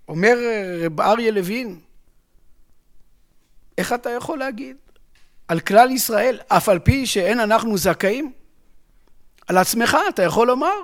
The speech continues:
"אני לא זכאי." כל אדם צריך לומר על עצמו, ודאי מבחינה מוסרית שהוא לא זכאי, ותמיד להוסיף ולהשתפר. אבל לומר על כלל ישראל אינם זכאים,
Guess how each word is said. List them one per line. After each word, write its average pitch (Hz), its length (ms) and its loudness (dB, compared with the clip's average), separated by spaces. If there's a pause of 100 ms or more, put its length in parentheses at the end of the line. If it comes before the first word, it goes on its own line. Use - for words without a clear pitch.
(440)
"אני 156 160 -8
לא 165 120 2
זכאי." 196 480 2 (180)
כל 175 160 -2
אדם 175 240 0
צריך 190 200 -6
לומר 175 260 0
על 165 120 -2
עצמו, 185 580 -2 (1160)
ודאי 165 480 2
מבחינה 156 400 -4
מוסרית 170 520 -2
שהוא 143 180 -4
לא 160 100 4
זכאי, 175 460 -2 (600)
ותמיד 165 400 -2
להוסיף 170 420 0
ולהשתפר. 180 680 -4 (720)
אבל 143 180 -6
לומר 151 220 2
על 240 180 4
כלל 208 380 2
ישראל 233 460 0
אינם 202 260 2
זכאים, 214 580 -2